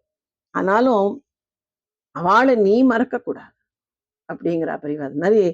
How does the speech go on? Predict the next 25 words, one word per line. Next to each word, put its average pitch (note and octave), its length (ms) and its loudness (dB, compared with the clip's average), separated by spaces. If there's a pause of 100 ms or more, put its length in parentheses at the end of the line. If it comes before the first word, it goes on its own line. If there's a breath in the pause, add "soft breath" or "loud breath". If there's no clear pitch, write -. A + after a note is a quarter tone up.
(360 soft breath)
இந்த E3 200 -10
பித்ரு G#3+ 300 -2
பக்தி, A3+ 420 -4 (180)
அப்பேற்பட்ட D#3+ 640 -6
பக்தி D3+ 400 -2
அது. - 200 0 (800)
அது D#3+ 120 -6
வந்து E3 300 -2
எல்லாருக்கும் F3 580 -4
இருக்கணும். E3 340 -10 (260)
நம்ம D3 220 -12
பெத்த D#3+ 340 -6
அப்பா G#3+ 240 -6
அம்மாவை F#3 380 -4
நம்ம D#3+ 300 -6
மறக்கக்கூடாது, D#3+ 540 -8
தாத்தா - 340 -6
பாட்டியை D#3 360 -10
மறக்கக்கூடாது. D3+ 640 -10 (480)
நமக்காக E3+ 500 -6
அவள்லாம் E3+ 460 -2
என்னெல்லாமோ F3 800 -2
பண்ணியிருக்கா. F3+ 440 -6 (560)
அதனால F3 260 0 (640)
எல்லா A#3 720 0